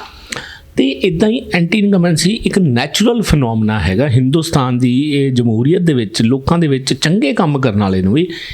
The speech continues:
ਇੱਕ ਟਾਈਮ ਤੋਂ ਬਾਅਦ ਆ ਕੇ ਐਂਟੀ ਇਨਕੰਬੈਂਸੀ ਆਪਣੇ ਆਪ ਖੜੀ ਹੋ ਜਾਂਦੀ। ਕਿਸੇ ਟਾਈਮ ਕਾਮਰੇਡਸ ਦਾ ਜੋਤੀ ਬਸੂ ਹੋਰੀ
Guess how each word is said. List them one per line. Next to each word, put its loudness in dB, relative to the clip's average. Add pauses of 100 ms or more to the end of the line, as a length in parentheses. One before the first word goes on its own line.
(120)
ਇੱਕ -2
ਟਾਈਮ 0
ਤੋਂ 0
ਬਾਅਦ 0
ਆ 0
ਕੇ -2
ਐਂਟੀ -2
ਇਨਕੰਬੈਂਸੀ 0
ਆਪਣੇ 0
ਆਪ -6
ਖੜੀ 0
ਹੋ 2
ਜਾਂਦੀ। 0
ਕਿਸੇ -2
ਟਾਈਮ -2
ਕਾਮਰੇਡਸ 0
ਦਾ 2
ਜੋਤੀ 0
ਬਸੂ 2
ਹੋਰੀ 0